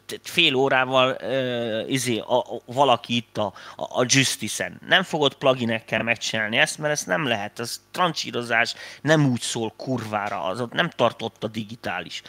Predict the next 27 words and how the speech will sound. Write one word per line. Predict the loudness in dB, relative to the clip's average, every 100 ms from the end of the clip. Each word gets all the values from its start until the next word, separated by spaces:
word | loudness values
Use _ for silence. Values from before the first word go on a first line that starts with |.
| -16
A | -8
digitálisnak | -2 -2 2 2 2 0 0
nincs | 2 2 2
bája, | 2 2 0 -2
gyerekek. | -4 -6 -6 -10 -18 _ _ _ _ _ _ _ _
Tehát | 0 4
a, | 2 0 0 4
a, | 4
a | 4 4
robotnő | 4 4 2 2 4 4 6
az | 4 0 2
vagy | 2 2 2
tökéletesen | 2 4 2 2 0 0
olyan, | 4 4
mint | 4 0 0
a | 2
valódi, | 4 6 4 2 -2 -2 0
vagy | 4
semmiféle | 6 6 4 2 2 2 4
bája | 4 2 2 -2
nincsen. | -4 -4 -6 -8 -8 -12
A | -6
fabábúnak | 2 4 6 4 4 2 0 2
több | 4 4 4
bá-, | 0 0 -2
bája | 0 0 0 -8
van. | -10 -16